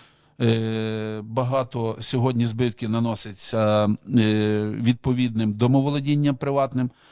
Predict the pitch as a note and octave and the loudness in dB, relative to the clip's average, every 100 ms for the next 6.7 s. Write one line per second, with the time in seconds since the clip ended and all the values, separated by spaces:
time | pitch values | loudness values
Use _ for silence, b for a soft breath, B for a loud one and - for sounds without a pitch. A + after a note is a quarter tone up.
0 | b b b - - B2+ C#3 B2+ - D3+ | b b b 2 4 4 2 0 0 -2
1 | C#3 - C3+ C3 B2+ B2+ A#2+ A#2 C#3+ B2 | -2 -4 -2 0 -2 -2 0 0 0 0
2 | B2 A#2 C3 C3 B2 A#2+ A2+ b b b | -4 -2 -2 -2 -2 -4 -8 b b b
3 | _ A2+ G#2+ G#2+ A2 C3+ A#2+ A#2+ B2 B2 | _ 2 2 2 0 -2 -2 -2 0 0
4 | B2 A2 - - G#2+ B2 A#2 A2+ A2 - | 0 -4 -6 -6 -6 -6 -4 -4 -4 -2
5 | A2+ A#2+ A#2+ A2+ - G#2+ G#2 G#2+ G#2+ - | -2 0 -2 -2 -6 -8 -4 -2 0 0
6 | A#2+ A2+ - B2+ B2+ G#2+ | 2 2 -2 -8 -6 -8